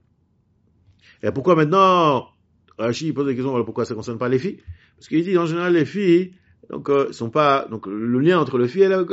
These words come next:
et le père n'est pas aussi fort. Donc, euh, c'est pour ça, c'est à cause de ça que, euh, on parle pas des filles. Amar Rav Nachman, Barisa Vesimanech, et pour te rappeler, Tfilin Vechilufa Sakanta.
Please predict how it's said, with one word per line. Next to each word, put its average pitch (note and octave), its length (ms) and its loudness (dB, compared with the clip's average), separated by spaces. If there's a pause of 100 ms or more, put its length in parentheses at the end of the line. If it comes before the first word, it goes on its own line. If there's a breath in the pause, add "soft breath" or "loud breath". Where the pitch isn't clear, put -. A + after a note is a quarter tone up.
et D#3 120 4
le E3 120 0
père G3 320 4
n'est E3 120 -2
pas D#3+ 120 -4
aussi D#3+ 280 -2
fort. C3+ 420 4 (320 soft breath)
Donc, A2 180 -6
euh, A#2 120 0
c'est G#2+ 120 -4
pour G2 140 -14
ça, C#3 240 0
c'est A#2+ 140 -6
à - 20 -4
cause A2 160 -6
de G2+ 60 -10
ça B2 180 -6
que, A#2+ 100 -8
euh, A2+ 460 2
on F#2+ 100 -14
parle G2 160 -4
pas F#2 120 -10
des - 120 -18
filles. - 160 -20 (480 soft breath)
Amar F3+ 240 0
Rav D#3 80 0
Nachman, D#3 540 0 (160)
Barisa E3+ 340 0
Vesimanech, D3 640 -2
et C#3 60 -4
pour B2+ 120 -8
te C3+ 80 -4
rappeler, G3+ 520 2
Tfilin E3+ 420 0
Vechilufa C3 420 -4
Sakanta. E2 460 -12